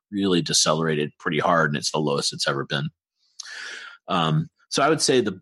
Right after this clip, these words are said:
bottom line on the first quarter, uh, it was a really solid showing by Amazon. The big surprise was the one-day Prime, um, and that definitely kind of got everyone's attention. Uh,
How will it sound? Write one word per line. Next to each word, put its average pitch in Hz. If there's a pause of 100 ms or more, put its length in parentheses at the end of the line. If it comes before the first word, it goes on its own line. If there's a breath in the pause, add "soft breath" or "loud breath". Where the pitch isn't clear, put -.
bottom 117
line 113
on 107
the 101
first -
quarter, 104 (260 loud breath)
uh, 87
it -
was 95
a 98
really 131
solid 120
showing 147
by 143
Amazon. 135
The -
big 117
surprise 107
was 95
the 107
one-day 104
Prime, 107
um, 78
and 82
that 82
definitely 90
kind 87
of 78
got 78
everyone's 82
attention. 87 (380 loud breath)
Uh, 76